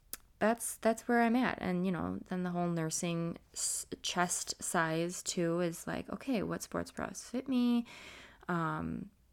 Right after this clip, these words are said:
you know, all the things. So I'm just super excited to be back in that space, um, of moving my body, doing what I love. It is a therapy. It is a place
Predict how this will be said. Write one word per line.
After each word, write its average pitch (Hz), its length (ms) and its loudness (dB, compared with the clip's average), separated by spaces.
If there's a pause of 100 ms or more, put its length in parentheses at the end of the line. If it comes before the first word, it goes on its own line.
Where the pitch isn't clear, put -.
you 180 100 0
know, 156 120 -6 (280)
all 180 180 4
the 180 80 -2
things. - 580 -10 (260)
So - 260 -6 (1000)
I'm 185 220 6 (140)
just 180 300 2
super 233 220 8
excited 160 360 6
to 175 60 -2
be 165 100 6
back 147 360 2
in 156 240 0
that - 180 -6
space, - 460 0 (500)
um, 160 360 -4
of - 380 -2
moving 190 280 8
my 190 100 8
body, 160 520 6
doing 170 200 6
what 170 120 4
I 165 60 4
love. 160 340 2
It - 100 2
is 165 140 2
a 160 60 -4
therapy. 165 500 2
It 160 60 2
is 160 120 0
a - 60 -10
place - 420 -2